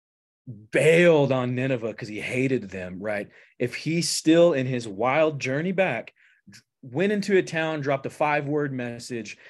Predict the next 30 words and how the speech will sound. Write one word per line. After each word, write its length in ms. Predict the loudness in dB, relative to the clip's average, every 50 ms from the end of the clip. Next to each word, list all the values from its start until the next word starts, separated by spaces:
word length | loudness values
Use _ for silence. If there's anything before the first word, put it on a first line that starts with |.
| -20 _ _ -2
and 220 | -2 0 0 0
a 60 | -2
hundred 240 | 0 0 0 0 -2
twenty 240 | -2 -4 -4 -4 -2
thousand 400 | -2 -2 -4 -2 -4 -6 -8 -8
people 280 | -8 -10 -6 -6 -6
repented 480 | -6 -6 -8 -8 -8 -10 -8 -6 -8 -8
and 120 | -8 -10
turned 240 | -10 -10 -10 -10 -10
to 80 | -10 -12
the 60 | -12
Lord, 500 | -12 -10 -8 -8 -6 -6 -8 -10 -12 _ -20 -20 -20 _ _ -16 -4
don't 320 | -2 0 0 0 -2 -4
tell 260 | -8 -8 -6 -4 -2
me 340 | -2 -4 -4 -6 -6 -8 -10 _ -20 _ _
that 120 | -4 -2 -2
a 40 |
young 320 | -2 -2 -2 -2 -2 -2 -4
person 420 | -4 -4 -6 -6 -6 -10 -10 -10
who's 220 | -10 -10 -12 -10 -6
willing 320 | -4 -4 -2 -2 -4 -4
and 80 | -6 -8
surrendered 380 | -10 -10 -10 -8 -10 -12 -12
can't 220 | -10 -8 -8 -6 -6
go 100 | -6 -4
into 160 | -4 -4 -6
a 40 | -8
public 360 | -6 -6 -6 -4 -4 -8 -6
high 160 | -6 -6 -6
school 480 | -8 -10 -14 -12 -10 -10 -10 -12 -14